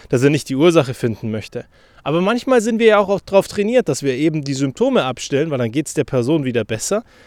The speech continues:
um, naja, im ersten Schritt Heilung und Linderung zu schaffen. Aber ist das nachhaltig, ist das gut, wenn's genau so passiert, dass du eben sagst, hey,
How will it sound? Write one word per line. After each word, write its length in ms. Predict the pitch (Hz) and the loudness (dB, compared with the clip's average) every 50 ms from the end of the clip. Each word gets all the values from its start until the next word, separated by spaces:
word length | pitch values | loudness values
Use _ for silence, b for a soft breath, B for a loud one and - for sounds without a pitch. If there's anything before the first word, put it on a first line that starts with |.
| b b b b b b b b b b - _ _ _ | b b b b b b b b b b -20 _ _ _
um, 360 | - 185 180 180 180 170 160 - _ _ _ | 2 2 2 2 0 -4 -8 -12 _ _ _
naja, 320 | - 165 180 190 202 196 175 _ _ _ | -6 -2 0 0 0 -2 -4 _ _ _
im 120 | - 156 | -10 -2
ersten 280 | 156 175 196 - 196 185 | -2 0 0 0 -4 -6
Schritt 300 | - - 190 180 - - _ _ _ _ _ - | -2 -2 -2 -2 -4 -10 _ _ _ _ _ 0
Heilung 300 | 170 170 185 196 202 185 | 0 4 4 4 4 4
und 140 | 175 160 160 | 2 2 2
Linderung 460 | 214 247 254 247 185 135 117 113 - | 2 4 6 4 4 4 2 -2 -4
zu 120 | - - | -8 -10
schaffen. 420 | 113 - 135 117 - - - 110 - b b b b b b b b - | -8 -8 -8 -8 -10 -12 -18 -20 -20 b b b b b b b b -2
Aber 140 | 156 156 | 0 0
ist 120 | 165 - - | 2 2 2
das 120 | 156 120 | 0 2
nachhaltig, 560 | 139 139 143 208 226 - 233 220 202 185 175 | 0 0 2 2 2 4 4 2 2 2 0
ist 180 | 180 170 - - | -2 -4 -2 -4
das 160 | 143 127 - | -6 -6 -6
gut, 260 | - 170 208 254 - | -6 -4 -4 -4 -4
wenn's 200 | - 180 165 - | -4 -6 -6 -4
genau 280 | - 160 143 143 143 135 | -4 -4 -2 -2 -2 -2
so 140 | 120 147 180 | -2 -4 -4
passiert, 420 | - - 196 - - 202 190 165 | -4 -6 -8 -4 -2 -4 -2 -2
dass 120 | - 139 - | -4 -6 -6
du 80 | 160 | -6
eben 200 | 131 147 147 147 | -4 -4 -4 -2
sagst, 300 | 135 143 160 - - - | -2 -4 -4 -4 -6 -6
hey, 180 | 185 190 196 | -4 -2 -2